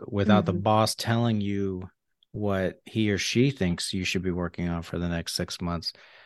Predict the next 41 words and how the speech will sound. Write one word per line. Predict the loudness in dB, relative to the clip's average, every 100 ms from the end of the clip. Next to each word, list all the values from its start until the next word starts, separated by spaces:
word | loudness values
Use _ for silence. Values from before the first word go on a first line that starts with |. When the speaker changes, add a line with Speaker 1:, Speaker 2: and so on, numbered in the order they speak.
| _
Speaker 1:
it's | -4 4
really | 6 6
still | 2 -2
just | -2 -4
a | -4
shot | -2 -4
in | -4
the |
dark. | -6 -6 -6 -2
You |
gotta | 0 2
find | 2 2
out | 2 0
what | -2
success | -4 -2 0 0
looks | -2 -4 -2
like, | -2 -4 -6
and | -8
you've | -4
gotta, | -2 -2 -4 _ _ -2
and | 4 8
then, | 8 8 4 0 _ _ _ _ _ _ _
of | -6
course, | 0 0 2
you |
gotta | 2 2
have | 2
the | 0
courage | 2 2 2 0 -6
to, | -6 -8 -8
to | -6
suck | -2 -2 0
it | 0
up | 0
and | -2
go | 0
look | 0 -2
for | -4
that | -4 -4
success. | -6 -4 -4 -2 -4 0
Obviously, | 2 4 4 4 4 4 0